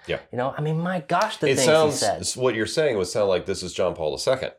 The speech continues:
Speaker 2: Yes, but
Speaker 1: But it's
Speaker 2: it,
Speaker 1: not, it's Pope Benedict.
Speaker 2: it's, it, and
Speaker 1: And
Speaker 2: so this
Speaker 1: people
Speaker 2: is
Speaker 1: don't,
Speaker 2: what shows
Speaker 1: don't
Speaker 2: you
Speaker 1: know
Speaker 2: the
Speaker 1: that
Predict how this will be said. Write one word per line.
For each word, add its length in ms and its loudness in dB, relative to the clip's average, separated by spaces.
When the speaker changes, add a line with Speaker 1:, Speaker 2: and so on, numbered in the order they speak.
Speaker 2:
Yes, 320 0
but 200 0
Speaker 1:
But 100 4
it's 80 6
Speaker 2:
it, 40 4
Speaker 1:
not, 100 4
it's 100 -4
Pope 160 2
Benedict. 320 2
Speaker 2:
it's, 80 -2
it, 160 0
and 100 -14
Speaker 1:
And 200 0
Speaker 2:
so 160 2
this 180 4
Speaker 1:
people 80 4
Speaker 2:
is 60 6
Speaker 1:
don't, 80 4
Speaker 2:
what 120 0
shows 440 4
Speaker 1:
don't 100 4
Speaker 2:
you 60 4
Speaker 1:
know 120 6
Speaker 2:
the 80 4
Speaker 1:
that 80 0